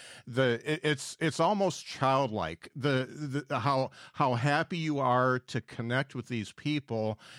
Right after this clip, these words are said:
And that is something, you know, we talked before we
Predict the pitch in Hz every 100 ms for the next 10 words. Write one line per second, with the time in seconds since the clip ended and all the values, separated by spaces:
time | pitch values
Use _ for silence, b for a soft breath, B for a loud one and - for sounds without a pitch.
0 | B 139 139 131 113 160 202 170 - 156
1 | 139 135 135 131 131 123 135 - - 135
2 | 123 123 131 139 127 - 131 123 139 131
3 | 123 123 123 117 113